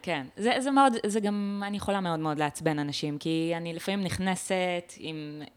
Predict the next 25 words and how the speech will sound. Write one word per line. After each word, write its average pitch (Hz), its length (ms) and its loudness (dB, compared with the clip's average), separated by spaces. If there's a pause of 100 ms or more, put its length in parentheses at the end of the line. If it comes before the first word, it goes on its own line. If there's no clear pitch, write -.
כאילו, 135 540 -10
באמת, 165 460 -2 (260)
חוטר, 170 480 0
אה, 147 360 0
ישר 160 220 0
לתוך 151 320 -4
הלב. 151 360 -2 (580)
אה, 147 60 -8 (1080)
ו-, 160 400 -2 (120)
ויצא 185 380 2
לי 254 100 4
גם, 233 120 2 (100)
אין 240 100 0
לי 311 60 0
בעיה 175 480 2 (280)
לעצבן 175 380 0
את 180 100 -4
האנשים 165 400 0
שאין 156 220 0
לי 160 60 0
בעיה 143 180 2
לעצבן 143 380 -4
אותם, 135 340 -8
את - 80 -14
מבינה? 165 340 -2